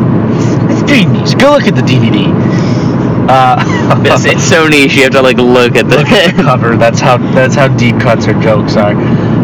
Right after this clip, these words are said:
Speaker 1: Um, like, 'cause at the end of The Witch, when she just goes to the fire, I was like, "Okay, more?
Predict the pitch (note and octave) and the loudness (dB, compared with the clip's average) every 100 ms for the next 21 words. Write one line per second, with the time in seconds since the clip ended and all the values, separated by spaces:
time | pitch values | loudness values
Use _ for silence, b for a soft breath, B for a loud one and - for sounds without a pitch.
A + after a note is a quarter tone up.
0 | - C3 D3 D3 C#3+ C#3 - D#3 - F3+ | 0 0 2 2 0 0 0 0 0 0
1 | D3 D3 D3 E3+ D3+ C#3 C3 B2 B2+ A#2+ | 0 0 0 0 2 2 2 0 0 0
2 | - B2 A2+ - A#2+ A2+ A2+ A2 G#2 G#2+ | 0 -2 -2 -2 0 0 0 -2 0 0
3 | A2 G#2+ G2 A2 G#2 - A#2+ A2 G#2+ - | 0 0 0 0 -2 -2 -2 -2 -2 -2
4 | - - - - - - G#2+ A#2+ - - | -2 -4 -4 -4 -4 -2 -2 -2 -2 -4
5 | - - - - G#2+ D#3 | -4 -2 -2 -2 -2 -2